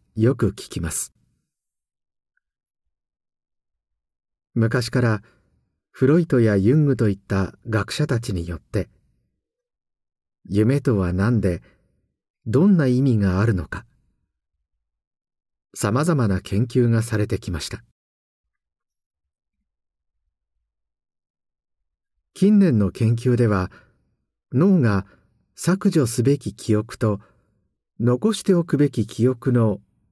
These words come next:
取捨選択、つまり、記憶の整理をするために見ているのではないか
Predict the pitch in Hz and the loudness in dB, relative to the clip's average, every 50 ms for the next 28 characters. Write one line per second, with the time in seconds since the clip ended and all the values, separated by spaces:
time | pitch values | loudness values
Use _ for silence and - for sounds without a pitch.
0 | - - - - 190 196 - 110 - - - 107 113 113 117 - 110 113 - - | -16 -4 0 0 0 0 0 -2 -4 -6 -4 -2 -2 -2 0 -2 -4 -6 -6 -8
1 | 101 - _ _ _ _ _ _ _ _ _ _ _ _ _ _ _ _ _ _ | -10 -12 _ _ _ _ _ _ _ _ _ _ _ _ _ _ _ _ _ _
2 | _ _ _ _ _ _ _ _ _ _ _ _ _ _ - 131 127 117 107 101 | _ _ _ _ _ _ _ _ _ _ _ _ _ _ -2 0 0 2 0 0
3 | 98 98 - _ _ _ _ _ _ _ _ _ _ _ - - - 117 127 180 | -2 -4 -8 _ _ _ _ _ _ _ _ _ _ _ -8 -2 2 2 2 2
4 | 196 - - 185 185 175 156 - - 202 214 202 180 165 151 127 113 113 - 127 | 2 0 0 2 2 2 0 0 2 2 2 4 4 2 2 2 0 0 0 0
5 | 127 131 - 156 147 151 147 135 123 110 101 98 - _ _ _ _ _ _ - | 0 0 0 0 0 0 2 2 2 2 0 0 -4 _ _ _ _ _ _ 0
6 | 113 135 143 - 151 131 120 117 127 123 120 113 110 131 143 127 113 101 95 95 | 0 0 2 2 2 2 4 4 2 2 2 2 2 2 2 2 2 2 2 0
7 | 107 117 117 117 - - 80 - | 0 0 -2 -4 -6 -10 -12 -14